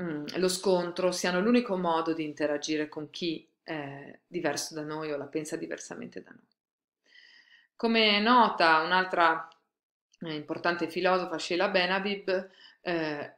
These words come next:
mettere tra parentesi le credenze equivale a mettere il bavaglio, mm? Mettere il bavaglio alle identità. Per cui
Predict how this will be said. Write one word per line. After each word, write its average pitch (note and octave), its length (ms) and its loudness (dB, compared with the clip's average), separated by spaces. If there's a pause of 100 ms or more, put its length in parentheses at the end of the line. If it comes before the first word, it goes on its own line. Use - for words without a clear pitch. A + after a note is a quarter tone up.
(180)
mettere G#3+ 340 4
tra F3+ 140 2
parentesi F3+ 680 0
le D#3+ 120 -2
credenze E3 840 0
equivale E3 540 2
a E3 40 0
mettere F3 340 -2
il F3+ 100 -2
bavaglio, D3+ 680 -2 (280)
mm? F#3 220 -12
Mettere G3 340 0
il E3+ 100 0
bavaglio G#3 520 8
alle F#3+ 140 4
identità. E3 640 -4 (1700)
Per C4+ 200 0
cui A#3+ 460 0